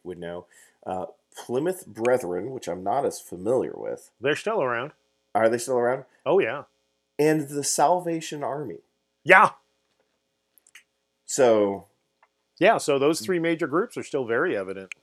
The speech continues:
Speaker 1: I did not realize that the Salvation Army was a,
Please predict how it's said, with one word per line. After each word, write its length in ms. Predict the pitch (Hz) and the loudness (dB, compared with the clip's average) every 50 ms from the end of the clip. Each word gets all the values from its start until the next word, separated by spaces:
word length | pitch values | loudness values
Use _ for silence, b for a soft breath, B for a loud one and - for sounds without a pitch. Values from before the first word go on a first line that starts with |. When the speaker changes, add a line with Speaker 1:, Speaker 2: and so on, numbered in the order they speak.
| _ _ _ _ _ | _ _ _ _ _
Speaker 1:
I 80 | - 131 | 0 2
did 140 | 156 202 208 | 4 4 4
not 200 | 240 240 208 - | 2 2 2 2
realize 460 | 147 160 175 160 143 135 131 120 117 | 0 0 2 4 4 4 4 4 2
that 140 | 120 98 - | -2 -10 -10
the 80 | 107 104 | -10 -6
Salvation 560 | - - 113 110 107 104 101 104 101 107 98 | -2 0 2 2 2 0 -2 -4 -4 -4 -6
Army 280 | 95 98 98 92 92 92 | -6 -6 -6 -8 -8 -8
was 680 | 95 98 95 92 92 90 95 95 - - - - - _ _ _ _ _ _ _ _ _ _ _ _ _ _ _ - - - - | -6 -4 -4 -2 -2 -4 -6 -6 -8 -10 -12 -14 -16 _ _ _ _ _ _ _ _ _ _ _ _ _ _ _ -14 -14 -10 -6
a, 560 | 80 90 92 95 95 92 92 92 90 90 90 | -4 -4 -2 -2 -4 -4 -6 -8 -10 -12 -14